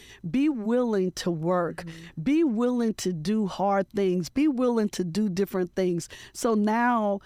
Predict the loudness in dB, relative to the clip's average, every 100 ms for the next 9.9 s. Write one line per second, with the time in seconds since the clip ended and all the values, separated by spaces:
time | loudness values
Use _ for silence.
0 | -14 -20 -16 -2 -2 -2 0 2 0 0
1 | 0 2 0 0 0 0 0 0 0 0
2 | 0 0 0 0 -2 -2 -4 -2 0 0
3 | 0 0 0 0 0 0 -2 -2 -2 -2
4 | -4 -2 0 0 0 2 2 2 2 2
5 | 2 2 0 0 0 0 0 -2 -2 -2
6 | -6 -18 -20 -6 0 0 2 0 0 0
7 | 0 0 0 0 0 0 0 -2 -4 -2
8 | 0 0 0 0 0 0 0 0 0 0
9 | 0 -2 -2 -2 -2 -2 -2 0 -4